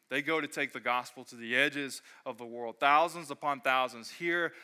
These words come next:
the message of Jesus from their mouths, and they believe. Every believer, every single one of us in here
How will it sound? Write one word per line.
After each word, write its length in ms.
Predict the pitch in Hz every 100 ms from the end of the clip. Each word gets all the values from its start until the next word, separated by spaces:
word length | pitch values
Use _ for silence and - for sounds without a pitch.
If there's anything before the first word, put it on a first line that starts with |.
| -
the 60 | 139
message 460 | 143 151 147 143
of 120 | 131 120
Jesus 320 | 135 127 127
from 240 | 120 113
their 200 | 135 156
mouths, 440 | 151 131 123 120 120
and 100 | 127
they 100 | 131
believe. 380 | 123 131 123
Every 240 | 139 165 196
believer, 600 | 175 165 190 190 151 120 - -
every 280 | 147 190 226
single 300 | - 226 185
one 160 | 180 190
of 140 | 175
us 120 | 165
in 100 | 165
here 300 | 165 175 160